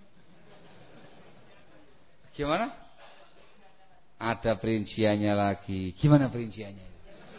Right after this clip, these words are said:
Nah, nah bilang, hati-hati kalau jawab. Ini persimpangan jalan ya ikhwan, antara ahlu sunnah dan orang-orang yang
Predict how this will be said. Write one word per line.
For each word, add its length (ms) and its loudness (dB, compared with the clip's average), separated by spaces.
Nah, 560 -10
nah 80 -12
bilang, 320 -14
hati-hati 880 -4
kalau 320 -4
jawab. 840 0
Ini 240 -2
persimpangan 800 -2
jalan 400 -4
ya 160 -8
ikhwan, 640 -4
antara 640 -4
ahlu 160 -8
sunnah 800 -6
dan 240 -4
orang-orang 640 -4
yang 80 -4